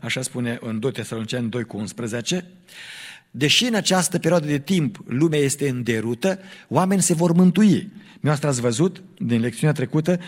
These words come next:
Aco-, Apocalips, capitolul șase, versetele nouă la unsprezece, spune, "Am văzut sub altar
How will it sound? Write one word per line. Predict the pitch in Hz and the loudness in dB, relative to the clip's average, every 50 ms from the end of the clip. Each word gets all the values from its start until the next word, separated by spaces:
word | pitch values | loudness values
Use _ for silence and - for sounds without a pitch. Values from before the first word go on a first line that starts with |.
| - - - | -18 -14 -12
Aco-, | - 113 - 135 - - | -12 -4 -2 -2 -2 0
Apocalips, | - 131 117 - 127 - 170 156 156 156 | -2 -4 -2 -2 -2 0 2 0 0 0
capitolul | 143 131 139 135 - 117 113 110 | -2 -2 -2 -2 -2 -2 -2 -2
șase, | - 160 165 156 160 156 | 0 0 0 0 -2 -2
versetele | 135 120 127 120 - 123 113 | -4 -4 -6 -4 -4 -4 -2
nouă | 120 147 151 135 | -2 -2 0 0
la | 123 | 0
unsprezece, | 120 131 131 127 - 143 135 143 151 156 156 | 0 0 -2 -2 -4 -2 -2 0 0 -2 -2
spune, | 131 - - 139 135 | -4 -2 -2 -2 0
"Am | 131 131 | 0 0
văzut | 131 131 127 180 165 | -2 0 0 0 0
sub | - - 147 135 | 0 -2 0 0
altar | 135 139 135 120 - - 170 147 107 95 - - | 2 0 0 -2 0 0 0 0 0 -4 -8 -14